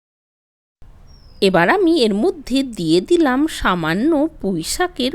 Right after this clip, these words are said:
পাতা। এটা দিয়েও একটু ভালোভাবে নাড়াচাড়া করে মিশিয়ে নেব। পুঁইমিটুলির এই রেসিপিটাতে সেই রকম কিছু মশলার ব্যবহার না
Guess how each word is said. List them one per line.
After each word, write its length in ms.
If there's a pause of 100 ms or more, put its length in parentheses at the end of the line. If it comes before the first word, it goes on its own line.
(120)
পাতা। 400 (840)
এটা 240
দিয়েও 400
একটু 260
ভালোভাবে 600
নাড়াচাড়া 640
করে 320
মিশিয়ে 540
নেব। 300 (2750)
পুঁইমিটুলির 800 (120)
এই 240
রেসিপিটাতে 840
সেই 340
রকম 380
কিছু 300 (140)
মশলার 600
ব্যবহার 540 (100)
না 180